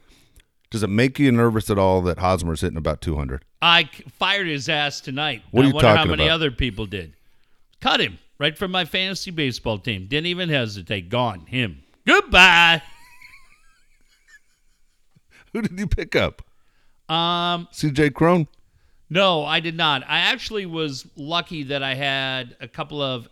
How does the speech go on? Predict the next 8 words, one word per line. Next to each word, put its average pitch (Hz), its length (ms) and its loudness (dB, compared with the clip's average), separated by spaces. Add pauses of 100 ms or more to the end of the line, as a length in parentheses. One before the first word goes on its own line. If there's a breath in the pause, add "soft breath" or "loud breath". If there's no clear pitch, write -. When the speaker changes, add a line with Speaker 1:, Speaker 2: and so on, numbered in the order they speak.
Speaker 2:
extra. 123 840 -4 (680)
I 147 60 -2
had 160 140 2
in 139 160 -8
Cars-, 165 460 -8 (140)
uh, 127 540 -4
Edwin 143 420 -6 (140)
and 117 160 -16